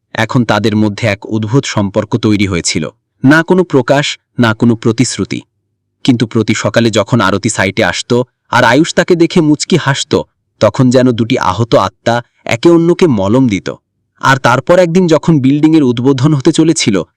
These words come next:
এবং সবাই প্রস্তুতিতে ব্যস্ত ছিল, আয়ুষ আরতিকে অফিসে ডাকল। ঘরটা খালি ছিল।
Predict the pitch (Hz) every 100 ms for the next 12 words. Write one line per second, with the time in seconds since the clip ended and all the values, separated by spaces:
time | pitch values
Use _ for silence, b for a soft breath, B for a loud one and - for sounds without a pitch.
0 | _ - 127 127 113 120 131 113 113 -
1 | 143 143 107 85 - 139 - 90 69 _
2 | _ - 98 123 117 - 92 92 107 135
3 | 87 - 113 80 67 - 62 _ _ _
4 | _ - 92 95 - 90 - 98 110 -
5 | 80